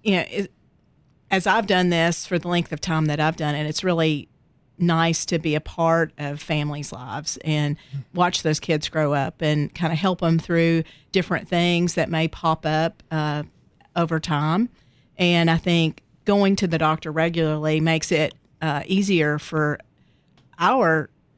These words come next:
job to, to catch things, because you, if you only see a child, uh, every two or three years, it's really hard to know,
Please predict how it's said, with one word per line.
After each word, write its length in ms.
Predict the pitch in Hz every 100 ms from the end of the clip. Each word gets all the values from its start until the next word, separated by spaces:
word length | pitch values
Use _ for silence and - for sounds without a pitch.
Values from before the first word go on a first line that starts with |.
| 170
job 440 | 170 151 151 165 -
to, 180 | 180 147 -
to 120 | -
catch 360 | 160 220 269 -
things, 400 | 135 - 156 -
because 640 | 160 - 151 147 147 - - -
you, 340 | 170 156 147
if 200 | - 151 175
you 60 |
only 240 | 165 156 156
see 280 | - 175 160
a 60 |
child, 420 | 156 147 151 151 - _ _ _ _
uh, 240 | 156 147 -
every 280 | 156 160 156
two 180 | 185
or 80 | 165
three 200 | 156 156
years, 360 | 147 175 160 156
it's 200 | 147 -
really 240 | 151 151
hard 420 | 156 165 160 156
to 140 | - 156
know, 580 | 151 151 156 151 143